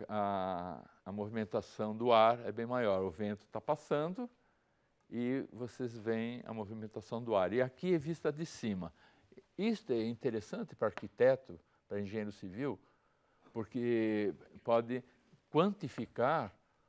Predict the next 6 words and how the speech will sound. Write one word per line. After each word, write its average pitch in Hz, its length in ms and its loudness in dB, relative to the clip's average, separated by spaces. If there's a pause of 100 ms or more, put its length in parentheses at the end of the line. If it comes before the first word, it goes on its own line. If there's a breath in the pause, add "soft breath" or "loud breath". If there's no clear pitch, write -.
(140)
o, 123 160 -12
um 135 240 -12
problema 127 640 2 (560)
que - 80 -20
seria 104 580 -2 (480 soft breath)
ocorrente 104 880 -6